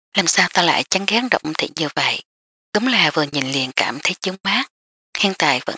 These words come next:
đang nghĩ, nhưng lại không nghĩ ra được nàng có điểm nào không thỏa đáng. Còn có hai tỷ đệ kia, quy củ nửa điểm không thiếu, cũng chưa từng bất kính với ta. Ta thế nào ngay cả lời nói ôn tồn cũng chưa nói.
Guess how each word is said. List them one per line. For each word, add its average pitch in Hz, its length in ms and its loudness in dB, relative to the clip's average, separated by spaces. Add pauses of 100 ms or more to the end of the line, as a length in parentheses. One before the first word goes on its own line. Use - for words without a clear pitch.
đang 180 200 0
nghĩ, 151 280 -2 (420)
nhưng 240 80 4
lại 202 200 2
không 156 280 2
nghĩ 131 200 -4
ra 185 160 2
được 117 280 -2 (260)
nàng 165 240 2
có 151 220 2
điểm 190 220 -2
nào 151 240 0
không 160 140 -2
thỏa 170 180 -6
đáng. - 320 -4 (760)
Còn 156 220 4
có 139 120 6
hai 175 320 2
tỷ 135 200 -2
đệ - 120 2 (100)
kia, 135 320 -2 (380)
quy 214 160 -2
củ - 300 0
nửa 151 220 2
điểm 156 200 2
không - 160 0 (100)
thiếu, 151 300 -4 (340)
cũng 220 180 -4
chưa 226 160 4
từng 143 300 0
bất 160 100 -2 (140)
kính 190 160 2
với 202 120 0 (100)
ta. 147 340 0 (540)
Ta - 120 -4
thế 277 100 6
nào 175 280 4
ngay 170 220 0
cả - 180 4
lời 156 260 2
nói 135 240 0
ôn 175 200 -2
tồn 143 220 0 (120)
cũng 160 160 -4
chưa 170 200 2
nói. 156 300 -4